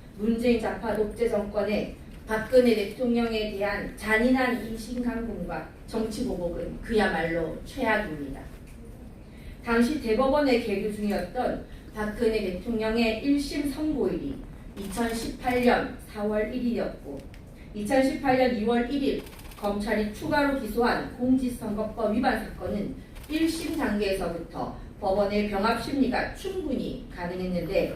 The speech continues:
그런데 그들은 그렇게 하지 않았습니다. 참으로 악랄해도 이렇게 악랄할 수가 있나 싶습니다. 박근혜 대통령에 대한 재판은 무죄 추정의 원칙,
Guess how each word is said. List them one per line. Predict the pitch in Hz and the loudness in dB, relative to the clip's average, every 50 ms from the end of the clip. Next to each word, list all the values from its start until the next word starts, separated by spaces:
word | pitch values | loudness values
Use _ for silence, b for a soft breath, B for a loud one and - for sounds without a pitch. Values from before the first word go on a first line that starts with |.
| - - - - | -6 -10 -12 -6
그런데 | - 233 240 214 208 233 - | 0 2 4 4 6 4 4
그들은 | - 269 262 277 302 294 - - - - - - - | 2 2 0 0 2 2 2 0 -2 -6 -10 -10 -8
그렇게 | 214 202 190 185 - - 190 170 165 | -6 -4 -4 -4 -6 -4 -2 -2 0
하지 | 165 - - - - - | 0 0 -2 -2 -2 -4
않았습니다. | 170 165 160 160 - - - - - - - - - - - - - - - - - - - | -4 -4 -4 -6 -8 -8 -10 -10 -10 -10 -10 -12 -12 -14 -16 -16 -16 -16 -16 -16 -14 -14 -4
참으로 | - 285 254 254 262 262 247 | 2 4 4 6 8 8 6
악랄해도 | 247 247 247 262 277 294 294 294 254 226 202 - - - - - - B B B B B 240 | 6 6 4 4 4 6 6 6 4 4 2 0 -2 -4 -4 -8 -10 B B B B B -4
이렇게 | 247 262 277 - - 254 240 233 233 | 0 0 0 0 0 2 2 2 2
악랄할 | 226 220 233 247 277 269 247 226 - | 0 0 2 4 4 6 6 4 2
수가 | - - - 208 208 - - - - - - - | 0 -4 -6 -4 -2 0 0 0 -2 -4 -6 -8
있나 | - 208 214 208 185 - - - - | -6 -2 0 0 0 0 -2 -4 -6
싶습니다. | - - - - - - - 156 147 139 135 127 123 - - - - - - - - - - - - - - - B B B B B B B B | -6 -8 -10 -10 -12 -12 -12 -10 -8 -8 -8 -8 -8 -10 -12 -14 -14 -14 -14 -16 -16 -16 -16 -16 -16 -16 -16 -16 B B B B B B B B
박근혜 | - 262 269 269 370 330 330 330 | 0 0 2 2 2 2 4 6
대통령에 | 262 247 247 247 285 285 285 294 285 277 254 | 6 6 6 6 6 6 6 6 6 6 6
대한 | 247 220 214 214 208 | 6 6 4 4 2
재판은 | 214 233 - - - - - 180 175 165 - - - B B B B B 214 | 2 0 -2 -2 -2 0 0 0 0 -2 -4 -6 -8 B B B B B -4
무죄 | 240 247 247 254 254 233 233 | -2 0 4 4 4 4 4
추정의 | - - 285 - 240 254 220 220 208 | 2 -4 -6 -2 -2 0 0 0 0
원칙, | 185 190 190 196 196 - - - - - - - | 0 0 0 -2 -4 -6 -6 -6 -8 -8 -8 -12